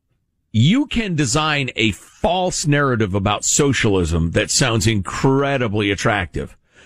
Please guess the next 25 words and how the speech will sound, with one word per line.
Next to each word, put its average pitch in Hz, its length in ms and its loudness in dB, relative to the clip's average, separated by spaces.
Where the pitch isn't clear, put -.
And 107 120 2
if 104 100 -2
people 147 260 2
take 113 220 -2
a 123 80 -2
quick - 300 -2
look 151 200 0
at 120 180 0
it, 113 140 0
it's 143 180 0
clearly 127 540 0
the 85 100 0
best 80 280 -2
way 80 100 2
to 78 80 0
go. 104 300 0
The 170 80 0
free 294 240 -2
market 190 400 0
takes 120 200 -2
a 131 40 2
lot 127 140 -2
more 120 240 -2
understanding 110 680 0
to, 98 340 0